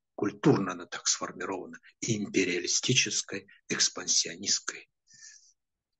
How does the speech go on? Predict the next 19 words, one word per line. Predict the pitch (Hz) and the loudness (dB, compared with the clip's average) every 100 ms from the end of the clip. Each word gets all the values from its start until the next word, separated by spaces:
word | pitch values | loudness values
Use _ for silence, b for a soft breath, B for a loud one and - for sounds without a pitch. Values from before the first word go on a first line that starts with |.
| _ _ _ - | _ _ _ -4
Это | - 113 | 2 4
надо | 104 98 98 | 6 6 4
нам | 95 92 | 2 0
четко | 95 - - | -2 -2 -6
понять | - 104 113 - B B - | -6 -4 -4 -6 B B 4
и | 101 95 | 6 8
решать | 95 90 131 131 | 8 6 4 0
свои | - 98 | -6 -8
проблемы | 98 - 95 95 - | -10 -12 -12 -14 -14
отторгнутых. | - - - _ - - _ - | -16 -16 -20 _ -18 -18 _ 4
Только | 175 170 - | 4 6 0
на | 104 | -2
международном | 98 95 92 101 98 - 87 | -2 -2 0 -2 -2 -6 -14
уровне, | 80 - _ _ | -14 -16 _ _
только | - 151 - | 4 4 4
со | 110 104 | -2 -2
всеми | - 113 98 98 | -2 -2 -4 -6
нерусскими | 92 95 95 - 92 | -8 -6 -6 -8 -10
республиками. | 87 - - - - - - | -8 -8 -8 -14 -14 -14 -16